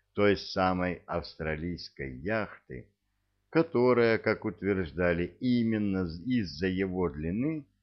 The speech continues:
выиграла кубок в регате тысяча девятьсот восемьдесят третьего года в Америке.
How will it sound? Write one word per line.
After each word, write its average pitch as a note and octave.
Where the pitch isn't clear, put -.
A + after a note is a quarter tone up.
выиграла D#3
кубок A2+
в E2
регате A2+
тысяча E2+
девятьсот E2+
восемьдесят D#2
третьего C#2
года A#2
в C2
Америке. A#1